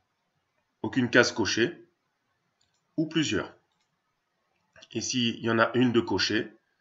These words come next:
et seulement une. Je ne peux pas en avoir plusieurs ou aucune. Maintenant que je sais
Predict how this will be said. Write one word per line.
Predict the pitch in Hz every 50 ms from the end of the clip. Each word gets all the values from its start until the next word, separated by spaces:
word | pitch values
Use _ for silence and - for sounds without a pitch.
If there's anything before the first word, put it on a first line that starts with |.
| _ _ _ _ _ _ _ _ _ _ _ -
et | 117 117
seulement | - - 135 135 135 135 - -
une. | 120 107 98 85 85 - - _ _ _ _ _ _ _
Je | - 107
ne | 107 101
peux | 95 101 98 101
pas | 113 117
en | 113 113
avoir | 110 107 107 -
plusieurs | - - 101 90 101 117 127 - - -
ou | 135 131 - -
aucune. | 139 123 120 - - 92 85 - _ _ _ _ _ _ _ _ _ _ _ _ _ _ _ _ _ _ _ _ _ _ _ _ _ _ _ _ _ _ _ _ _ _ _ _ _ _ _ _ _ _ - - _ _ _ _ _ _ _ _ _ _ _ _ _ _ _ _ _ _ _ _ _ _ _ _ _ _ _ _ _ _ _ _
Maintenant | - 131 151 170 175 175 175 180
que | 170 175 160 143
je | 143 143
sais | 135 - 147 147 147 143 131